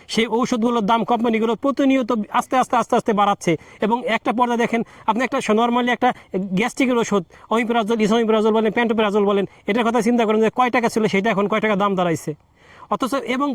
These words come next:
এরকমই প্রত্যেকটা ওষুধ, জীবন রক্ষাকারী ওষুধগুলোর দাম কিন্তু এই কোম্পানিগুলো প্রতিনিয়ত বাড়িয়ে যাচ্ছে, কিন্তু এটা নিয়ে কারো কোনো মাথা ব্যথা নাই। একটা জিনিস দেখেন যে একটা আমরা হাত ধুই,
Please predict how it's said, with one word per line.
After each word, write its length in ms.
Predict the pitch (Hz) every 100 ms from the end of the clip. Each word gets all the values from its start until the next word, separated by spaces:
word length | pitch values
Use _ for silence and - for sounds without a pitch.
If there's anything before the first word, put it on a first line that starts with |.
| 180
এরকমই 380 | 247 269 262 277
প্রত্যেকটা 480 | 294 277 285 - 247
ওষুধ, 200 | 226 196
জীবন 300 | 208 247 240
রক্ষাকারী 360 | 240 226 240
ওষুধগুলোর 400 | 226 233 226 226
দাম 180 | 202 226
কিন্তু 200 | 220 220
এই 80 | 226 196
কোম্পানিগুলো 440 | 226 220 214 220
প্রতিনিয়ত 400 | 202 269 262 254
বাড়িয়ে 300 | 226 208 214
যাচ্ছে, 320 | 196 175 - 147 - -
কিন্তু 160 | 202 220
এটা 140 | 226
নিয়ে 140 | 233 196
কারো 180 | 202
কোনো 140 | 196 202
মাথা 220 | 185 175
ব্যথা 200 | 170 143
নাই। 180 | 135 120 _ 247
একটা 240 | 240 -
জিনিস 300 | 247 262 240
দেখেন 380 | 220 214 196 165 - _ _ _
যে 120 | 190 240
একটা 340 | 226 - 269
আমরা 360 | - 226 254 233
হাত 260 | 185 240
ধুই, 260 | 196 190